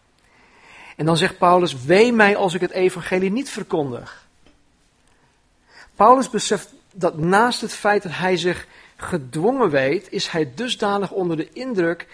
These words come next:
van de onweerstaanbare verantwoordelijkheid van zijn roeping.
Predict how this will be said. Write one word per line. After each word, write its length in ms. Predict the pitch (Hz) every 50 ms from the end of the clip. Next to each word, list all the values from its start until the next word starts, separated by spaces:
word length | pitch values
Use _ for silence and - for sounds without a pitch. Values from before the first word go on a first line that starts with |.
| - - - - _
van 280 | _ - - 185 175 165
de 220 | 160 156 160 -
onweerstaanbare 1300 | - 226 233 240 240 226 202 175 170 156 147 - - - - 208 202 214 214 208 190 185 175 175 170 170
verantwoordelijkheid 1160 | 160 - - 160 139 131 123 127 147 165 196 202 190 180 - - 160 156 147 147 156 - - - _ _ _
van 300 | _ - - - 151 143
zijn 200 | 135 147 135 131
roeping. 440 | 139 165 175 - 123 107 104 110 127